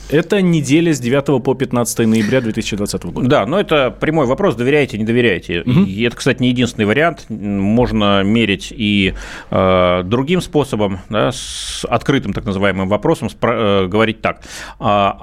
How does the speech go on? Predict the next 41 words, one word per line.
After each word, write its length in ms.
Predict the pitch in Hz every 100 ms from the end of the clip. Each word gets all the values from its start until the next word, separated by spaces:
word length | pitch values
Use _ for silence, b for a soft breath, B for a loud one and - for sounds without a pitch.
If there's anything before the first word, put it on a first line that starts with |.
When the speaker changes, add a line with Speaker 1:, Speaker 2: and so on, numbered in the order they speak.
| 110 117 110 110 104 104
Speaker 2:
а 40 |
назовите 360 | 107 117 151 -
пять-шесть 460 | 131 117 120 -
политиков 420 | - 135 175 - -
российских, 400 | 113 135 - 107
кому 240 | 117 147
вы 80 | 120
больше 240 | 113 123
всего 160 | - 107
доверяете", 520 | 104 101 87 85 131
и 20 |
не 100 | 180
предлагать 380 | 143 117 117 135
никакого 340 | 107 101 113
списка. 380 | 107 - 87 -
Speaker 1:
Вот, 200 | 160 165 214
вот, 260 | 165 -
э, 160 | 190 175
т-, 160 | -
здесь 220 | 175 220 233
понятно, 400 | 233 202 143 143
Путин 300 | 226 214 175
на 100 | 165
первом, 340 | 165 156 156
на 120 | 160
первом 260 | 160 143 127
месте 260 | 127 -
будет, 300 | 160 190 196 -
э, 240 | 151 143 123
Путин 240 | 190 147
политик 320 | 151 147 -
номер 220 | 156 151
один, 280 | 156 165 220
вообще 400 | 147 160 160 208
вопросов 380 | 170 160 156 -
никаких 320 | 139 139 143
нет. 280 | 143 - -
Политик 340 | 139 156 -
номер 200 | 147 135
два 180 | 120 123
кто? 280 | 123 - 95